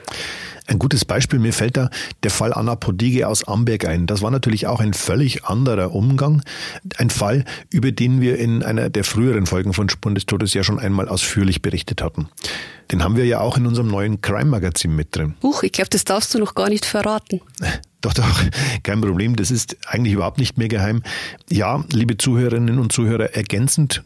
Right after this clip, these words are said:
Speaker 1: zu diesem Podcast gibt es ab neunzehnten März zweitausendeinundzwanzig die allererste Ausgabe von Spuren des Verbrechens. Und damit ein gedrucktes Werk mit vielen spannenden Kriminalfällen, darunter eben auch ein paar,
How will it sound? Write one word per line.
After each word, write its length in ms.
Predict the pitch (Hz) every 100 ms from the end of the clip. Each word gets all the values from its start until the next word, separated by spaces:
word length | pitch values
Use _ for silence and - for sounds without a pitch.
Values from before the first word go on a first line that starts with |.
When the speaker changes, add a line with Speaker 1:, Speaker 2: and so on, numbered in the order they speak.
| -
Speaker 1:
zu 140 | -
diesem 240 | 80 98
Podcast 540 | 113 117 - 123 123 -
gibt 240 | 123 -
es 180 | 123 - - -
ab 240 | 92 -
neunzehnten 640 | 95 95 147 143 131 113
März 300 | 104 113 -
zweitausendeinundzwanzig 1120 | - 101 104 104 110 95 110 110 104 101 107 - - - - -
die 100 | -
allererste 560 | 110 120 - - 95
Ausgabe 460 | 98 - 101 98 104
von 320 | - 110 123
Spuren 480 | - - 92 95 95
des 160 | 95
Verbrechens. 680 | - 92 - 90 - 82 - - - - - -
Und 200 | - 95
damit 340 | 82 120 123 -
ein 240 | - 107 101
gedrucktes 640 | - - 139 - 147 -
Werk 320 | 113 127 - - - -
mit 180 | 120
vielen 360 | - 139 156 143
spannenden 480 | - 92 101 98 104
Kriminalfällen, 640 | 92 95 92 98 - 113
darunter 380 | 104 104 113 110
eben 200 | 127 107
auch 180 | 104 101
ein 160 | 107 101
paar, 260 | 82 98